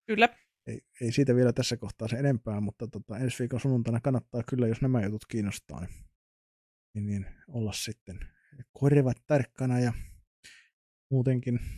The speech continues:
Speaker 2: no joo, ei mennä siihen.
Speaker 1: Muut asiat höröllä.
Speaker 2: <laughs> Kyllä.
Speaker 1: No niin. Ihan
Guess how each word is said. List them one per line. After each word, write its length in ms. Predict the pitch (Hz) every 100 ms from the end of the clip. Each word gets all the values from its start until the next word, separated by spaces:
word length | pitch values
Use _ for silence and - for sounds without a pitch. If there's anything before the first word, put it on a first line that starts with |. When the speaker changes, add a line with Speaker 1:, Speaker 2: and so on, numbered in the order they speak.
| -
Speaker 2:
no 140 | 143
joo, 180 | 120 107 - -
ei 80 | 139 -
mennä 160 | 143 120
siihen. 280 | - - _ -
Speaker 1:
Muut 400 | 233 185 - - - -
asiat 360 | 202 - 170 -
höröllä. 500 | 220 196 175 170 190 - -
Speaker 2:
<laughs> 100 | 170 -
Kyllä. 440 | 160 - - 165 - - _ _ _ _ -
Speaker 1:
No 120 | 180
niin. 180 | 180 - - - - _ _ _
Ihan 220 | 190 190